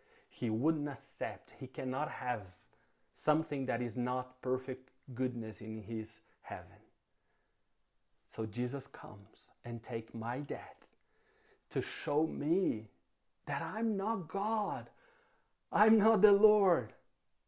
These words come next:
I'm not. He is. It's not my idea of a nice church that must happen, but God's idea.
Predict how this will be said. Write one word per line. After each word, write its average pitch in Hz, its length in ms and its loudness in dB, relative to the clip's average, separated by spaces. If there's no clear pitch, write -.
I'm 226 240 4
not. 226 540 6
He 277 480 6
is. - 340 -2
It's 233 200 8
not 262 300 12
my 240 240 10
idea 226 440 10
of 208 140 8
a 220 80 6
nice 226 300 6
church 254 320 8
that 208 260 4
must 226 240 6
happen, 247 420 8
but 190 220 4
God's 269 320 12
idea. 254 540 12